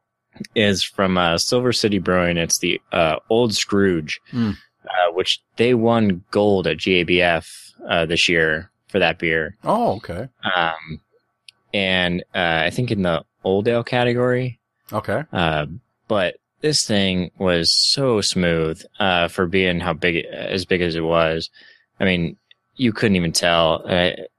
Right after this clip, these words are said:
Speaker 1: I think it's nine, ten percent, something like that. Um, but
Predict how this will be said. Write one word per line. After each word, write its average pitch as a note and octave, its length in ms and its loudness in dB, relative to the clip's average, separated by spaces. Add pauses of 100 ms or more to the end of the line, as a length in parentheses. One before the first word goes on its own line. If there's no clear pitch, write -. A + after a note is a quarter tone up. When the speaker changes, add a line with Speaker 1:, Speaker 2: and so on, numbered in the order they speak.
(140)
Speaker 1:
I - 40 -14
think A2+ 260 -4
it's - 800 -2 (300)
nine, G2+ 520 2 (460)
ten G2 180 0
percent, G2 400 0
something G2+ 120 0
like F2+ 160 0
that. F#2+ 320 0 (680)
Um, D#2+ 520 0 (500)
but F#2 280 0